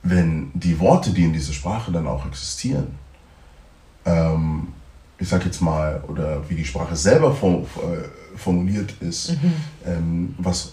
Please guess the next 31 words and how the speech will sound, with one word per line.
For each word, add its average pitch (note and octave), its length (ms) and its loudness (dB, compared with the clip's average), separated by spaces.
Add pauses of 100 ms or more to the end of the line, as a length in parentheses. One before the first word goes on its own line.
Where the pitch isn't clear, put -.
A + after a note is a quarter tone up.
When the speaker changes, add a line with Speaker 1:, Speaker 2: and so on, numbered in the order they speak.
Speaker 1:
Romantisches E2 600 0
hat C#2+ 160 -6
oder D#2 140 -2
was - 220 -4
Passionsreiches, F2+ 1040 0
Speaker 2:
Mhm. D2 60 -6
Speaker 1:
was D2 100 -6
Leidenschaftliches, E2 920 -2
was, - 380 -8 (380)
ich - 80 -14
weiß F2 240 2
nicht, F2 120 0
was E2 160 0
da F3+ 80 8
Speaker 2:
Emotionsgetrieben. D#3 920 2
Die D3+ 140 0
Speaker 1:
Genau. F3+ 180 6
Speaker 2:
Italiener, F3 320 6
allora, G3 720 8 (160)
so E3+ 140 0
ist F3+ 80 0
ja F#3+ 120 6
alles G#3 280 6
so G3 160 4 (100)
mit G#3+ 160 4
Speaker 1:
Ja, - 80 4
Speaker 2:
Gefühle. G3 760 8
Speaker 1:
mit - 80 0
Gefühle. A#3 260 8 (920)
Speaker 2:
Ja. E3+ 60 -2 (200)
Speaker 1:
Ja. - 0 -